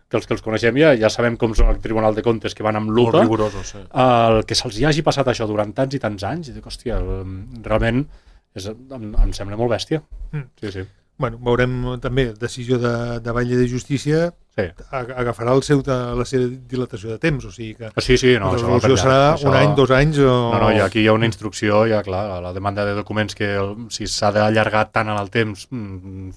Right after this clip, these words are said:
Speaker 1: fins al dos mil onze o més enllà, eh, pot durar, pot durar temps, això, tu diràs.
Speaker 3: Bueno, que es resolgui de la millor manera possible,
Speaker 1: Esperem,
Speaker 3: eh, pa-,
Speaker 1: esperem,
Speaker 3: per,
Speaker 1: esperem.
Speaker 3: per tots, eh, perquè bé, hi ha, diguem, no forçament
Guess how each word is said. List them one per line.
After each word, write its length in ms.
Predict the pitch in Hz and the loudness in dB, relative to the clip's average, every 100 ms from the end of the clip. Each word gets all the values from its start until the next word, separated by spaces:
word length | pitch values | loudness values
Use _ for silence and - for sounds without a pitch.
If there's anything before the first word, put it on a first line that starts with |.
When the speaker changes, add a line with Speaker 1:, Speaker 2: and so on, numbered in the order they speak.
| - | -14
Speaker 1:
fins 180 | 110 107 | -6 -2
al 80 | 104 | 0
dos 160 | 107 | 0
mil 160 | 101 113 | 0 2
onze 320 | 117 107 104 | 2 2 -4
o 160 | 123 120 | -4 -2
més 160 | 110 | -2
enllà, 320 | 101 104 104 110 | -4 -2 2 4
eh, 960 | 156 - - - - _ 110 101 92 90 87 | 2 -6 -20 -20 -20 _ 0 4 4 2 -2
pot 140 | 98 | -6
durar, 220 | 104 92 87 | -2 -2 -2
pot 140 | 98 | -6
durar 140 | 95 92 | -4 -6
temps, 220 | 90 85 | -8 -14
això, 160 | 87 90 82 | -14 -14 -18
tu 160 | - | -20
diràs. 300 | 85 85 - _ _ _ _ _ _ _ _ - | -18 -18 -20 _ _ _ _ _ _ _ _ -20
Speaker 3:
Bueno, 240 | 143 104 98 _ 147 - - - _ - - | -14 -14 -14 _ -20 -18 -18 -20 _ -2 0
que 100 | 131 | -2
es 680 | 127 127 123 123 - 143 | -2 -4 -8 -12 -6 -4
resolgui 420 | 127 127 139 139 156 | 0 4 4 4 4
de 80 | 143 | 6
la 100 | 139 | 8
millor 240 | 139 139 | 6 6
manera 300 | 139 135 135 | 6 6 6
possible, 400 | 135 131 123 151 | 4 2 2 4
Speaker 1:
Esperem, 480 | 147 139 131 127 123 | 6 6 6 4 2
Speaker 3:
eh, 80 | 123 | 0
pa-, 140 | 139 | -2
Speaker 1:
esperem, 140 | 104 131 | 0 0
Speaker 3:
per, 20 | 127 | 0
Speaker 1:
esperem. 220 | - 117 | -2 -2
Speaker 3:
per 80 | - | 2
tots, 260 | 131 143 147 | 2 2 0
eh, 160 | 135 127 | 0 -2
perquè 260 | 120 117 117 127 | -4 -4 0 -2
bé, 80 | 123 _ _ _ _ _ _ 120 | -2 _ _ _ _ _ _ -14
hi 80 | |
ha, 140 | 117 117 117 113 | -10 -10 -10 -14
diguem, 280 | 113 120 120 117 113 110 - - - - | -10 -10 -8 -12 -14 -16 -20 -20 -20 -20
no 220 | 135 131 131 | -14 -6 -6
forçament 400 | - - 131 | -6 -6 -4